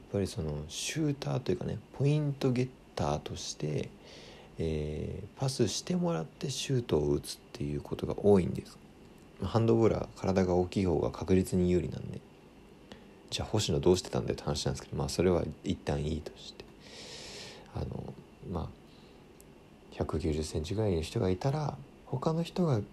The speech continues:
こう、ゲームメイクをね、してね、まあ、サッカーでいう、まあ、ボランチみたいな役割をして、まあ、バスケでいうガードみたいな役割を他の人がして、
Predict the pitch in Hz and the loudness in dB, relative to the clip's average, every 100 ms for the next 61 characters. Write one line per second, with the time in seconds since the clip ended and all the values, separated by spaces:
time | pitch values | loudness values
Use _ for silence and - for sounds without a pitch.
0 | - 104 85 101 120 120 123 120 117 - | -6 -2 0 4 6 6 6 6 4 2
1 | - 117 120 - - 90 123 - - - | -6 -6 -6 -6 -4 -2 -2 -10 -20 -20
2 | - - - - - 85 - 80 78 78 | -20 -20 -8 -6 -4 -6 0 2 2 0
3 | 78 85 95 85 - - - - - 76 | 2 6 6 6 0 -14 -20 -10 -4 -2
4 | 80 78 78 71 76 71 73 73 73 - | 0 2 0 0 -2 -2 -2 -2 -4 -4
5 | 73 73 - - - - - - - - | -4 -4 -8 -10 -12 -12 -20 -20 -20 -20
6 | - - - 76 73 80 78 85 78 76 | -20 -20 -8 -4 0 0 0 2 2 4
7 | 82 80 80 82 78 76 76 76 76 78 | 2 2 0 0 0 0 -2 -4 -2 -2
8 | 73 80 95 95 101 - 139 117 - - | -2 0 2 4 4 0 0 -2 -4 -4
9 | - | -4